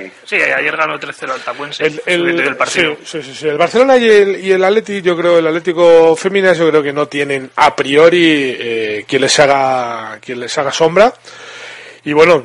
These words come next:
Speaker 2: no sé si al final Florentino acabará sacando la sección femenina, esto tan antiguo de la sección femenina, pero,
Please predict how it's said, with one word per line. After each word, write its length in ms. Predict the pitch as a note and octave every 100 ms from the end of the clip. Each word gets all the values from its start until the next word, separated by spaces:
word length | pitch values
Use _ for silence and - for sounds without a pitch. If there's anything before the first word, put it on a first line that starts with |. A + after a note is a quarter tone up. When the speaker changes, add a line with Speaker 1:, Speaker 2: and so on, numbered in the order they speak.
| A#2 A#2+
Speaker 2:
no 100 | C3
sé 140 | D#3+
si 420 | C#3+ D#3 D3+ D3 D3
al 120 | C#3+
final 260 | - D#3
Florentino 520 | D3+ D#3+ D3+ D3 D#3 D3+
acabará 420 | D3 C#3+ D3 D3
sacando 460 | - D3 D3 D3
la 180 | D3 D3
sección 420 | - E3+ - E3
femenina, 480 | D#3 D#3+ D3+ D#3+ E3+
esto 240 | E3 D3 C#3+
tan 160 | C#3
antiguo 380 | C#3 C3 D3+ D3
de 60 | C#3+
la 80 |
sección 280 | C3+ C#3 C#3+
femenina, 420 | B2+ C#3+ D3+ F3
pero, 280 | F#3+ C3 B2